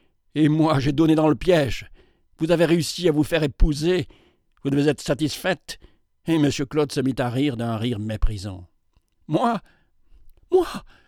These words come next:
Vous tromper ? Moi ? Avoir cherché à me faire épouser ? Quand c'est vous qui avez insisté, vous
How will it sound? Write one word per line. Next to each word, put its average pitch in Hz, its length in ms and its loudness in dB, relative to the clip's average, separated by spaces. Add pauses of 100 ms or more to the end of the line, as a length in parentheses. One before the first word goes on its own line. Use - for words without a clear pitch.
(140)
Vous 311 120 4
tromper ? 196 640 4 (440)
Moi ? 269 280 2 (240)
Avoir 320 240 -2
cherché - 260 -6
à 277 60 0
me 262 120 0
faire 277 160 -6
épouser ? 240 580 0 (280)
Quand 320 160 2
c'est 269 160 -4
vous 311 320 2
qui 254 140 0
avez 233 120 0
insisté, 233 460 -2
vous 370 260 2